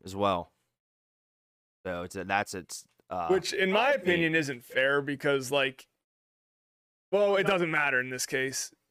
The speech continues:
Speaker 2: Like, I, I would like them to all play at one time, just so they,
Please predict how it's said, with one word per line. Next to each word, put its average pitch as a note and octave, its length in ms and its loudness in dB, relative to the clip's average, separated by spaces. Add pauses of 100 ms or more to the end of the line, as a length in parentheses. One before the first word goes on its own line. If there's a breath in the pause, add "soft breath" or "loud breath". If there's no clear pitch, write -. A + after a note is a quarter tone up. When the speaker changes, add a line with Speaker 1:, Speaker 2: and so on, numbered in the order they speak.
Speaker 2:
Like, C#3+ 220 0
I, D#3+ 400 0
I - 20 4
would A3 160 4
like E3+ 180 2
them D3 160 -4
to B2 60 -4
all C3+ 200 0
play C3+ 300 -4
at - 120 -12
one B2+ 220 -12
time, C3 580 -6 (260)
just D3+ 120 -2
so D3+ 120 4
they, C#3 240 2